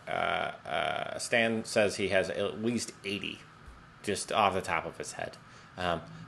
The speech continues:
clearly, clearly, all the ideas are, are bad. Um, so because there's a lack of focus with this drug, but you, your mind is spinning, so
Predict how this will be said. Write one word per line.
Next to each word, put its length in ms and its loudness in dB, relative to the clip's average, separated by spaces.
clearly, 340 12
clearly, 400 12
all 160 12
the 100 12
ideas 400 10
are, 280 6
are 100 10
bad. 420 12
Um, 300 8
so 240 2
because 220 6
there's 120 4
a 40 10
lack 300 10
of 100 -2
focus 360 8
with 140 -2
this 160 -4
drug, 260 6
but 280 6
you, 260 4
your 140 4
mind 260 10
is 140 6
spinning, 400 2
so 360 2